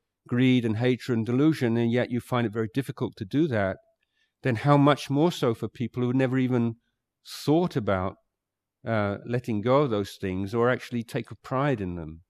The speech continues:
So given the way that most people, uh, mind work, uh, I mean, it's, it's actually probably a miracle that the, the world isn't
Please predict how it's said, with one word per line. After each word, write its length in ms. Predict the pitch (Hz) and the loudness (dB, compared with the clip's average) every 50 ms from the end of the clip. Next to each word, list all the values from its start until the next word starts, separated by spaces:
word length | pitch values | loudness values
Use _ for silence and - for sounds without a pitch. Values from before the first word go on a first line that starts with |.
| _ _ _ _ _ _ _ _ _ _ _ _ | _ _ _ _ _ _ _ _ _ _ _ _
So 180 | - 147 143 | 0 0 2
given 320 | 127 147 165 165 175 160 151 | 4 4 4 4 6 4 4
the 80 | 143 | 4
way 220 | 135 135 139 139 135 | 4 4 4 4 2
that 140 | 120 120 - | 0 -2 -2
most 360 | 117 127 143 147 - - - | 0 2 2 0 -2 -6 -6
people, 600 | - 143 135 127 - 127 117 113 107 104 104 - _ _ _ _ _ _ _ _ - | -2 -2 -2 -2 -2 0 0 0 0 -2 -6 -10 _ _ _ _ _ _ _ _ -4
uh, 380 | 127 117 113 107 104 104 101 - - - 135 135 - - - - _ _ _ _ _ - | -2 0 2 2 2 0 -2 -6 -10 -14 -20 -20 -20 -20 -20 -20 _ _ _ _ _ -14
mind 720 | 104 104 104 - - 110 117 131 147 160 170 160 135 101 | -10 -10 -10 -6 -2 0 4 4 6 6 6 6 4 4
work, 520 | 92 92 90 87 90 107 117 - - - - _ _ _ _ _ _ _ _ _ _ - - | 2 2 2 2 0 -2 -2 -6 -10 -20 -20 _ _ _ _ _ _ _ _ _ _ -12 -6
uh, 220 | - 120 117 113 - | -2 0 0 0 0
I 100 | 127 127 | 0 2
mean, 280 | 127 131 131 127 127 | 2 4 4 4 2
it's, 520 | 120 - 127 123 - - - - - - _ _ _ _ _ _ _ _ _ _ - | 2 0 -2 -4 -4 -8 -16 -16 -18 -20 _ _ _ _ _ _ _ _ _ _ -8
it's 260 | - 127 127 117 - | -2 -2 0 2 2
actually 420 | 135 117 95 - - - 131 120 107 | 2 2 2 0 -6 -4 -4 -4 -2
probably 380 | - 147 135 127 123 127 123 | 0 0 0 2 2 2 4
a 60 | 123 | 4
miracle 560 | 127 127 139 143 151 147 143 - - 120 117 120 | 6 6 8 8 8 6 4 2 0 0 0 0
that 120 | 117 - | 0 0
the, 280 | 110 113 120 120 - - | 0 -2 -2 -2 -4 -2
the 120 | 123 131 120 | -2 0 2
world 320 | 123 135 135 131 131 127 | 4 6 6 6 6 4
isn't 260 | 135 120 113 135 127 | 2 2 2 0 -2